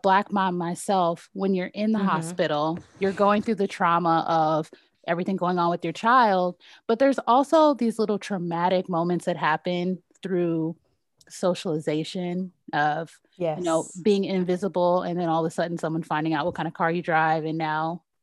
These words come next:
Speaker 1: you're a person to them. And it's important that we keep talking about this so that everyone can understand that these are,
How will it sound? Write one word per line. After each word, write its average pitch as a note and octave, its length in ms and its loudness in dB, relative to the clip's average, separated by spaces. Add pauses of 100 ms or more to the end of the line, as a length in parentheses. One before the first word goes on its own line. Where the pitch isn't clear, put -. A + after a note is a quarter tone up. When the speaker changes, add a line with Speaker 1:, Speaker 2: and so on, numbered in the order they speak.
(200)
Speaker 1:
you're F3 160 0
a F3 40 0
person F#3 400 -2
to G3 120 -6
them. E3 480 -4 (500)
And F3+ 460 0 (400)
it's G3+ 200 2
important G#3+ 440 2
that F#3 120 0
we F3 80 -2
keep F3 220 -6
talking F#3 440 0
about D#3 340 -2
this D3 460 -8 (260)
so F3+ 260 0
that D#3 340 2 (580)
everyone G#3 480 2
can F3+ 160 -2
understand F3+ 540 -2
that E3+ 140 -2
these F3+ 200 -4
are, E3+ 300 0